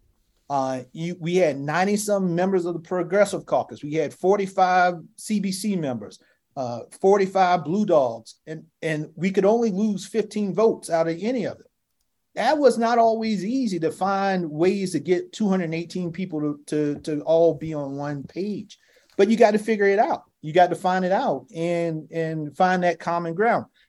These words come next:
So that means sometimes everybody's not walking away happy thinking that they are getting everything that they want,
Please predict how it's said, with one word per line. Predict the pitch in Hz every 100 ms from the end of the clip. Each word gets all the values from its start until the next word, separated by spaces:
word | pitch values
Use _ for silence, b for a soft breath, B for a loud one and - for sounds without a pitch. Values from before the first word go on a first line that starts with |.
| _
So | -
that | 180 196
means | 208 208
sometimes | 208 214 214 214 208 - -
everybody's | 175 220 214 202 190
not | 202 196
walking | 208 214 202
away | 196 240 233 165
happy | - 196 190 180 160 - - _ -
thinking | 180 180
that | 160 135
they | 151
are | 151
getting | 127 160 185 160
everything | 151 151 160 147
that | 127
they | 131
want, | 147 226 113